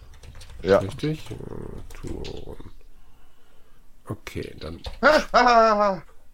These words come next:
Speaker 2: bevor du
Speaker 3: Ah.
Speaker 2: irgendwas hahaha machst, speichere ich mal.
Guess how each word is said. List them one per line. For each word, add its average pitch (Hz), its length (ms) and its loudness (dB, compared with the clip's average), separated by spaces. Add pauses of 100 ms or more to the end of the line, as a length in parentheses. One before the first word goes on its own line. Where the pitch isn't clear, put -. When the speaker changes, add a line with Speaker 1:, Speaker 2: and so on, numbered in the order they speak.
(540)
Speaker 2:
bevor 143 320 6
du 139 160 2
Speaker 3:
Ah. 139 100 4
Speaker 2:
irgendwas 151 340 8
hahaha 117 460 4
machst, 143 340 2
speichere 120 760 6
ich 135 300 2
mal. 120 420 8